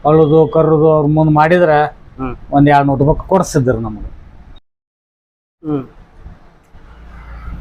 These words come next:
Speaker 2: ಎಷ್ಟಿತ್ರಿ ಅವಾಗ ಒಂದ್ ಕಟಿಂಗ್?
Speaker 1: ಅವಾಗ ಕಟಿಂಗ್ ಅಂತ ಅಂದ್ರ ಬಾಳ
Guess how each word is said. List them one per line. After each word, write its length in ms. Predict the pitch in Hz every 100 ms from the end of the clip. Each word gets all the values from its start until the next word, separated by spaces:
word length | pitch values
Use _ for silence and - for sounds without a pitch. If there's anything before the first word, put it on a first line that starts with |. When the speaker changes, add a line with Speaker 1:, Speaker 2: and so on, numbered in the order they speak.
| -
Speaker 2:
ಎಷ್ಟಿತ್ರಿ 460 | 180 190 240 220 208
ಅವಾಗ 240 | 196 196
ಒಂದ್ 180 | 165 160
ಕಟಿಂಗ್? 540 | 131 147 156 135 110 - - - - - 127
Speaker 1:
ಅವಾಗ 320 | 165 185 190 185 185 175
ಕಟಿಂಗ್ 360 | 143 156 202 202
ಅಂತ 220 | 196 175
ಅಂದ್ರ 220 | 196 202
ಬಾಳ 240 | 185 180